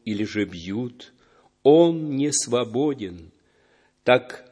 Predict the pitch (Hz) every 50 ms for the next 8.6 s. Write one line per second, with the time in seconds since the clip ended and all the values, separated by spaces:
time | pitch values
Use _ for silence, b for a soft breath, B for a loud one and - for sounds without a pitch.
0 | _ _ - - 107 104 - - - - - 139 151 180 175 - - 98 90 87
1 | 87 - _ _ - - - 113 104 - - 120 113 107 110 113 113 113 107 104
2 | - - - 120 113 104 101 98 92 90 - 95 90 87 87 _ _ _ _ _
3 | - 101 101 117 123 117 110 113 131 151 147 135 131 123 - - - - 110 120
4 | 160 165 165 - - - - 90 90 90 b b b b b - - - 113 104
5 | 107 - - - 117 113 107 - - 101 98 95 92 95 92 95 90 - 90 87
6 | 87 90 87 82 _ _ _ _ _ _ _ _ _ _ _ _ _ - 110 107
7 | 107 104 - - - - 95 92 101 131 160 180 180 - - - - 139 139 135
8 | - - 131 123 120 107 - - - - -